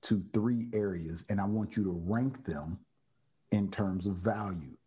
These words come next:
I want you to rank them in terms of value as to how we see people getting to their spot. So some people get to their spot by legacy.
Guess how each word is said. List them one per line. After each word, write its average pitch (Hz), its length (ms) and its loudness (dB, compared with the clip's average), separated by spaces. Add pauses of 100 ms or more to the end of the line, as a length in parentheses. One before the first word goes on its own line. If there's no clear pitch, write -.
(680)
I 87 40 -2
want 90 200 -2
you 98 60 4
to 90 60 0
rank 117 460 2
them 113 200 4
in 101 80 -2
terms 101 280 2
of 90 80 0
value 104 460 2
as 90 240 -4
to 87 220 0 (540)
how 107 220 2
we 104 200 2
see 101 540 0
people 110 340 2
getting 98 340 2
to 98 120 0
their 90 160 -2
spot. - 380 -4
So - 360 -2 (1400)
some 135 320 4
people 123 240 2
get 113 240 2
to 110 80 2
their 104 140 2
spot 95 380 0
by 85 180 -2
legacy. 101 600 0